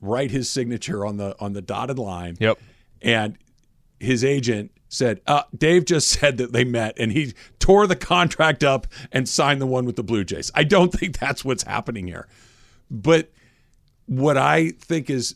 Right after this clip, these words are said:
Speaker 1: fascinating about all of this is why tempt fate? If somebody asks you for something, and, and this isn't a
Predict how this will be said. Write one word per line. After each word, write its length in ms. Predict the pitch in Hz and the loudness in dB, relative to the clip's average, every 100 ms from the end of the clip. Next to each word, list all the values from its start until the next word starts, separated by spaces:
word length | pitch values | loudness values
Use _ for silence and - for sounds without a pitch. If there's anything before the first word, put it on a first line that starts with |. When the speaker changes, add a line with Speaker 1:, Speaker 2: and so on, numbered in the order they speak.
| _ | _
Speaker 1:
fascinating 680 | - 139 151 165 131 104 101 | -6 -2 0 -2 -4 -4 -6
about 280 | 92 95 92 | -4 -2 -2
all 180 | 92 | -4
of 100 | 87 | -6
this 320 | 90 85 85 - _ _ - _ _ - | -8 -10 -10 -16 _ _ -20 _ _ -6
is 260 | 147 131 | -4 -4
why 680 | 135 104 107 135 165 190 170 - | -6 -8 -2 0 2 0 -2 -6
tempt 380 | - 123 120 - _ | -6 -4 -4 -8 _
fate? 540 | - - 80 65 - _ _ _ _ _ - | -14 -6 -6 -6 -18 _ _ _ _ _ 0
If 220 | 135 120 | 2 2
somebody 500 | - 160 185 220 170 | 0 0 2 0 0
asks 260 | 135 135 | 0 -2
you 100 | 127 110 | -4 -4
for 140 | 113 | -4
something, 360 | - 98 90 120 | -4 -6 -6 -4
and, 140 | 147 160 | -4 -2
and 180 | 165 | 0
this 160 | 185 208 | 0 0
isn't 320 | 262 220 220 - | -4 -4 -6 -4
a 340 | 147 135 123 | -2 0 -2